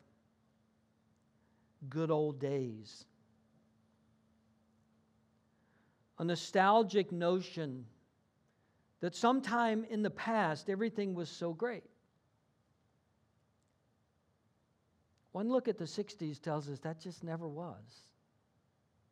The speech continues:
And yet there was a voice calling people to kindness and goodness and love.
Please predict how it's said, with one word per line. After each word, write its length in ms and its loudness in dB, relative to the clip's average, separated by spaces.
And 120 -4
yet 180 -2
there 120 -2
was 160 -6
a 60 0
voice 920 -4
calling 400 2
people 320 -4
to 100 -4
kindness 800 -4
and 220 -4
goodness 640 -4
and 260 -4
love. 320 -2